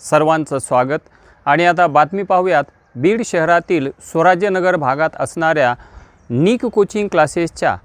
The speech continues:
आणि जी चांप अबॅकस क्लासेसच्या विद्यार्थ्यांनी मिळवलेल्या घवघवीत यशाबद्दल. बीड शहरातील स्वराज्यनगर सर्कस ग्राउंड येथील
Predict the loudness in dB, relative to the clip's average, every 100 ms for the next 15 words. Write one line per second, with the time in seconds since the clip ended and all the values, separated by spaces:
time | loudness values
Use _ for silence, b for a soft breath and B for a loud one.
0 | -10 -4 -2 0 -2 -8 _ _ _ _
1 | _ _ -14 -8 -2 -2 0 0 0 -2
2 | -2 0 0 0 -4 -8 -2 -2 -2 -6
3 | -4 -4 -4 0 0 0 -2 -2 -2 -2
4 | 0 0 0 0 0 -2 -2 -2 0 0
5 | -2 -6 -6 -4 -2 -2 -4 -8 -12 -14
6 | -20 -20 -20 -18 -16 -16 B B B B
7 | B -2 2 4 2 2 2 4 4 2
8 | 2 2 -4 -14 _ _ -6 0 2 4
9 | 2 2 2 0 -2 -16 _ -18 -2 0
10 | 2 0 0 2 2 4 2 0 -2 0
11 | -2